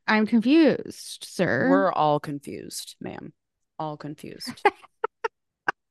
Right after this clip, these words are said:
Speaker 1: I, what?
Speaker 2: Yes. So, at the time of her son's murder, although he wasn't hanged, he wasn't l-, like, l-,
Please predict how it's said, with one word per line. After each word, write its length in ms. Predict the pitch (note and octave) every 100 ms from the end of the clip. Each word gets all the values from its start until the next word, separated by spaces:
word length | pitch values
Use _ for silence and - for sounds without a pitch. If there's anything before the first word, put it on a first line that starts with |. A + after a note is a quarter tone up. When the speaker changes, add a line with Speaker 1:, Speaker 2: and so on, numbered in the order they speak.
| _ _ _ _ _ _ - _ _ _ _ _ _ _ _ _ _ -
Speaker 1:
I, 240 | C4+ F#3+
what? 560 | - G#3+ C#4+ E4+ G#4 A4+ _ _ _ _
Speaker 2:
Yes. 480 | - - - - - _ _ _ _ _
So, 440 | - - C4+ B3+ - _ _ _ _ _ _ -
at 160 | D4 A#4 -
the 60 |
time 500 | B3 - - G#3 G#3
of 120 | G3 -
her 120 | F3+
son's 420 | - E3+ D#3+ D#3+
murder, 640 | D3+ D#3 D#3 D3 - - - _ _ _ _ _ _ _ _ _ _
although 380 | A3+ D4+ F#3+ C#4+
he 260 | B3 B3+ A#3+
wasn't 560 | F#3+ F3+ F#3 G3+ - _ _ _ _ _ _ _
hanged, 420 | D3+ - - E3+ _ -
he 140 | F#3+
wasn't 360 | F3 D#3+ F#3+ -
l-, 320 | E3+ E3 - _ _ _
like, 240 | D3+ - _ _ _ _ _ _ _ _ _ _ _ _ _ -
l-, 100 | G3